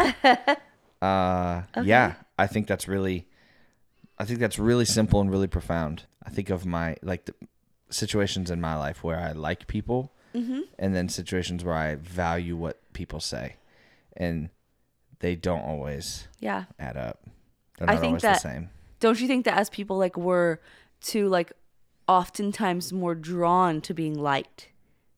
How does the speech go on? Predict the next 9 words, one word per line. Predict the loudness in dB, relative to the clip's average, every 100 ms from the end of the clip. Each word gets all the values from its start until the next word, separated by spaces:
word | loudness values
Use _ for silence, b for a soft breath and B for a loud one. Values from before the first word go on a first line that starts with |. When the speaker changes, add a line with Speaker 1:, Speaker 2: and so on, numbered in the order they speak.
| -2
Speaker 1:
than | 2 4
we | 4
are | 4 4 4
being | 2 0 0
valued? | 2 2 2 2 0 -2 -6 0
Speaker 2:
Yeah. | 2 2 0
Speaker 1:
Um, | -2 0 -2
because | -4 -2 -2 0
like | 2 4 4